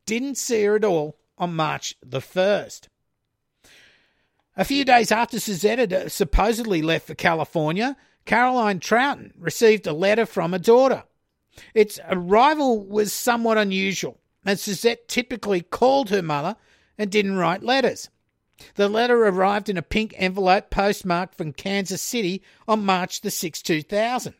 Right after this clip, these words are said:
Now, the envelope was addressed to Caroline Troughton,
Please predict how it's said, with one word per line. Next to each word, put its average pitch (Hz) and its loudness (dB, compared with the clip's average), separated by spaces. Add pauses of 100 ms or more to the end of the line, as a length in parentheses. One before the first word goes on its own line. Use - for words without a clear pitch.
(1040)
Now, 226 0
the 240 0
envelope 262 2
was 180 -2
addressed 202 -4
to 208 -2
Caroline 185 -2
Troughton, 175 -8